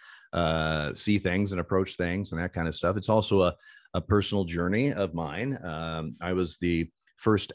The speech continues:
active male official in the Big Five sports to come out as gay in twenty fourteen. Um, I, uh, uh,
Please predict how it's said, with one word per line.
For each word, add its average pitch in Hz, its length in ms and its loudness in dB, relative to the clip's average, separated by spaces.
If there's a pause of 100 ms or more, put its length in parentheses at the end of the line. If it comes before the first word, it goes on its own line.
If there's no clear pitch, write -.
active 98 520 0
male 92 340 2
official 92 480 -2
in 92 80 0
the 87 60 -2
Big 85 180 0
Five 82 280 -2
sports - 380 -2
to 87 120 -8
come 87 220 -4
out 85 300 0
as 78 280 -4
gay 82 440 0
in 80 140 -4
twenty 82 260 -6
fourteen. 98 680 -2 (400)
Um, 80 800 0 (300)
I, 80 340 0
uh, 71 300 0 (600)
uh, 67 160 -4